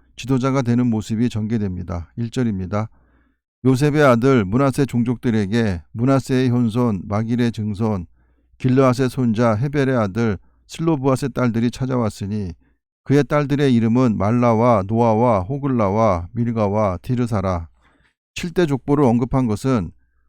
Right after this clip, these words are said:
본문의 내용이 허구가 아닌 역사에 근거한 내용임을 밝히는 것입니다. 이 절입니다. "그들이 회막문에서 모세와 제사장 엘르아살과 지휘관들과 온 회중 앞에 서서 이르되," 온 회중은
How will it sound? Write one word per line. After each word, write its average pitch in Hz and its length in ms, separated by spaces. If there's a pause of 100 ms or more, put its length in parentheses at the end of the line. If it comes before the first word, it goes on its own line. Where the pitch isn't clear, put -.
(120)
본문의 143 400
내용이 117 360
허구가 143 480
아닌 107 460
역사에 123 420
근거한 117 460
내용임을 110 640
밝히는 127 400
것입니다. 95 580 (380)
이 117 100
절입니다. 110 560 (720)
"그들이 143 400
회막문에서 131 880
모세와 127 460
제사장 120 480
엘르아살과 107 920 (440)
지휘관들과 120 800
온 127 260
회중 151 240
앞에 131 180
서서 117 300
이르되," 98 560 (520)
온 131 220
회중은 143 640